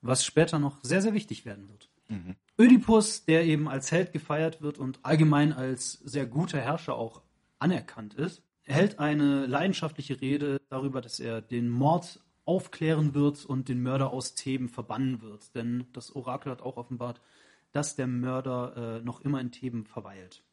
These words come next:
Speaker 1: Ödipus beginnt mit, äh, dem Chorführer zu reden in dem Stück, der stellvertretend für die, äh, Bürger von Theben ist. Äh, ich glaube, dieses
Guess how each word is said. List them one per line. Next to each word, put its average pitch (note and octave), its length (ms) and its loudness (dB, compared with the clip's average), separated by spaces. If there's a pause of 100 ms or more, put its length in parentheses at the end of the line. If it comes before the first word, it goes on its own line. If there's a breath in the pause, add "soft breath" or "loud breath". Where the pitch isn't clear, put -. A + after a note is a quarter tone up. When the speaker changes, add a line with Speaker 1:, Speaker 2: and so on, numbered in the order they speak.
(420)
Speaker 1:
Ödipus G#3 560 4
beginnt D#3 640 0
mit, C#3 460 -4
äh, A#2+ 260 -4
dem A#2+ 180 -4
Chorführer A#2+ 640 -2
zu - 140 -12
reden A2 300 -6
in A#2+ 100 -6
dem A#2+ 120 -4
Stück, - 380 -6
der A2 360 -8
stellvertretend C3 800 -6
für B2 120 -10
die, A2+ 180 -14 (340)
äh, A2 60 -8
Bürger C#3 320 -2
von G#2+ 200 -14
Theben G#2 300 -18
ist. E3+ 260 -12 (720 soft breath)
Äh, A2+ 300 -6 (240)
ich - 120 -20
glaube, D3 520 -4 (240)
dieses C3 760 -8